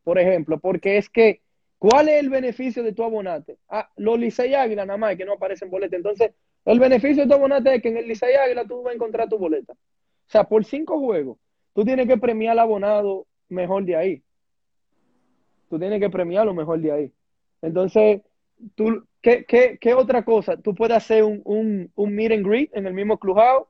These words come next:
o en el área atrás del, con los peloteros para que se tiren fotos con los fanáticos, con, solamente con los abonados, porque eso es lo que hace el Real Madrid. Tú puedes hacer muchísimas cosas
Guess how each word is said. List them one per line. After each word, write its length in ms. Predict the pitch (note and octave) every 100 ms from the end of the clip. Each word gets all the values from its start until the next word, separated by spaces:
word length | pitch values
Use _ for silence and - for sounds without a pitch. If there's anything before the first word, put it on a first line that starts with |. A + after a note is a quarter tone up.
| _
o 160 | - F3+
en 120 | F#3
el 100 | F#3
área 240 | F3+ G3 F#3
atrás 260 | F#3 F#3+
del, 240 | F#3+ F3+ -
con 160 | -
los 100 | F3
peloteros 520 | D#3+ F3 E3 F#3+ A#3+ C#4 _
para 140 | D#3+
que 80 | E3
se 100 | D#3+
tiren 260 | E3+ F#3+ E3+
fotos 300 | F#3+ F3 E3
con 100 | D#3+
los 100 | D#3+
fanáticos, 500 | D3 E3+ G#3 A#3 F#3
con, 120 | E3
solamente 420 | F3+ F3+ F#3 F3
con 120 | E3
los 80 | E3+
abonados, 420 | D#3+ D#3+ G3+ A#3 _ _ -
porque 200 | F#3 G3+
eso 120 | A3+
es 20 |
lo 80 | G#3
que 80 | G3+
hace 140 | G#3
el 60 | F#3+
Real 180 | F#3
Madrid. 360 | F#3 E3+ A3+ G3+ _ _ _ _ _ -
Tú 120 | G#3
puedes 200 | A#3 B3
hacer 160 | A#3+ B3
muchísimas 500 | A#3+ A#3 B3 A#3+ G#3
cosas 420 | B3 A#3+ G#3+